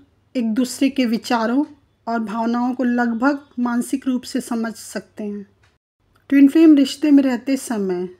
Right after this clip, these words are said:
जो इमोशनल अटैचमेंट होता है वो एक अलग लेवल का होता है। खुशी के वक्त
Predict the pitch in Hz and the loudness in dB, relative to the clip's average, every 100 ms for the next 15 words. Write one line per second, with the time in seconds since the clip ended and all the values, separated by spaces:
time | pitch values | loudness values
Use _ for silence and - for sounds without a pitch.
0 | _ _ - 220 233 247 - 240 233 240 | _ _ -14 -10 -6 -8 -6 -4 -2 -2
1 | - 277 269 226 240 226 - 254 262 254 | 0 0 0 -6 -6 -6 -4 -2 -2 -4
2 | 226 - 226 233 220 233 254 277 - _ | -6 -6 -8 -6 -8 -8 -6 -8 -10 _
3 | _ _ 247 247 - _ - 233 247 226 | _ _ -8 -8 -12 _ -4 -2 -2 -2
4 | 214 208 214 214 220 220 202 220 214 226 | -4 -4 -8 -8 -10 -10 -12 -14 -14 -14
5 | - _ _ _ _ _ _ - 269 - | -18 _ _ _ _ _ _ -4 -4 0
6 | 294 277 277 240 247 254 - | 0 0 0 0 -4 -6 -12